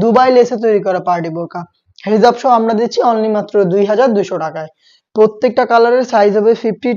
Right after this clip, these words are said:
টু, ফিফটি ফোর এবং ফিফটি সিক্স। দেখিয়ে দিচ্ছি আপনাদের সবার পছন্দের, সবার প্রিয় ব্ল্যাক কালারটা। ডিটেলসটা দেখতেই পাচ্ছেন একদমই সেম, স্টোন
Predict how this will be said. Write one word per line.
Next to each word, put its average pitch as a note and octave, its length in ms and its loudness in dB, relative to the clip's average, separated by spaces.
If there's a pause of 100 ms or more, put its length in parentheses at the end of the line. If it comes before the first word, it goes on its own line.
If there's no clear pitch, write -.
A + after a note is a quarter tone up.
টু, C#4+ 80 -2 (120)
ফিফটি G#3 340 -2
ফোর A#3 100 0 (100)
এবং F3+ 120 -2 (100)
ফিফটি F3+ 280 -4 (100)
সিক্স। E3 220 -10 (440)
দেখিয়ে F#3+ 300 2
দিচ্ছি A#3 200 0 (100)
আপনাদের F#3 340 -4
সবার G3+ 340 2
পছন্দের, A3+ 440 -4
সবার G3 320 2
প্রিয় B3 260 0
ব্ল্যাক F3+ 280 0
কালারটা। F3 360 -6 (1040)
ডিটেলসটা A#3 600 2
দেখতেই A3+ 260 0
পাচ্ছেন A3+ 220 -4 (100)
একদমই A3 380 -2
সেম, C4 120 -2 (180)
স্টোন A3+ 260 0